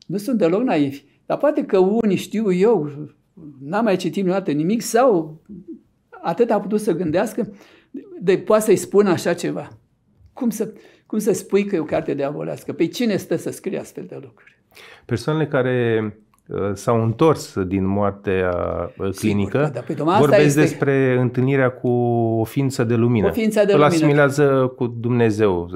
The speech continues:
Speaker 2: asimilează acea per-, uh, persoană cu Dumnezeu.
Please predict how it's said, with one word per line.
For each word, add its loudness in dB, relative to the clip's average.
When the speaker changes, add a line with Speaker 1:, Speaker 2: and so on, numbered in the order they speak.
Speaker 2:
asimilează 0
acea 0
per-, -2
uh, 2
persoană -2
cu -2
Dumnezeu. -2